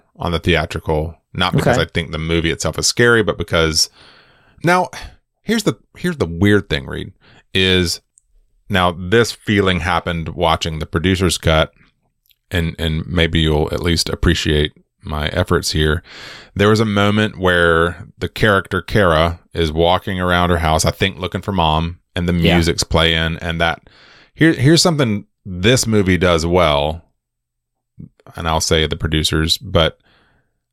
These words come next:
Speaker 1: that I think largely some of Halloween as a whole does well, is there's kind of this, I'll, I'll describe it how I felt it in the moment. Kara's walking outside around her house. The, the,
Speaker 2: Mm-hmm.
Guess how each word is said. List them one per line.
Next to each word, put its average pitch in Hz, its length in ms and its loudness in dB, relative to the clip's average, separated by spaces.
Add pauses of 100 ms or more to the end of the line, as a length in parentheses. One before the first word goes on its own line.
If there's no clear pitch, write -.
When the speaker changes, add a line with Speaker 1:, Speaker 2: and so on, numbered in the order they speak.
(100)
Speaker 1:
that 98 180 0
I 87 80 0
think 98 320 -6
largely 92 640 0
some 87 260 2
of 80 380 0 (800)
Halloween 85 480 0
as 78 140 0
a 78 60 -2
whole 131 340 4
does 82 260 0
well, 76 420 0
is 85 200 -6
there's 95 260 0
kind 139 200 0
of 135 120 0
this, - 340 0 (760)
I'll, 107 240 0
I'll 113 140 0
describe 120 360 -2
it 101 80 -10
how 101 140 0
I 95 60 2
felt 82 280 -4
it 90 60 -2
in 87 120 -2
the 85 40 -4
moment. 78 300 -4 (300)
Kara's 120 320 4
walking 104 580 0
outside 85 500 0
around 85 340 0
her 101 100 2
house. 76 500 0 (100)
The, 82 280 -8
the, 87 180 0
Speaker 2:
Mm-hmm. 85 140 -4